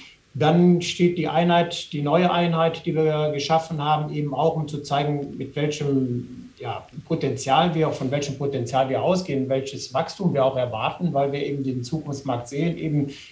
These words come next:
diese Einheit Corporate Health Solutions gegründet, wo wir eben auch Key Account Manager unterwegs haben, die dann auch wirklich ganz konkret dem Vermittler zur Seite stehen. Das kann die Nathalie sicherlich noch viel besser erklären, aber zur Seite stehen,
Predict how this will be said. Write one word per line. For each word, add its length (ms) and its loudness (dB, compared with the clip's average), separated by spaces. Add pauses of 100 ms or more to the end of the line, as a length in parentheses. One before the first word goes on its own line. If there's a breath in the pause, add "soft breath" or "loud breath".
(180 loud breath)
diese 500 2
Einheit 480 2
Corporate 360 0
Health 200 -2
Solutions 560 0
gegründet, 480 0
wo 160 -2
wir 100 -2
eben 160 0
auch 140 -2
Key 160 -2
Account 360 2
Manager 400 0
unterwegs 520 -2
haben, 240 4
die 120 -4
dann 240 6
auch 200 -2
wirklich 400 2 (640 loud breath)
ganz 320 2
konkret 680 4
dem 180 4
Vermittler 500 2
zur 160 0
Seite 400 0
stehen. 480 0
Das 160 -2
kann 180 2
die 160 2
Nathalie 460 2
sicherlich 340 -4
noch 160 -2
viel 120 -2
besser 320 2
erklären, 500 0
aber 220 0
zur 140 -6
Seite 360 0
stehen, 400 2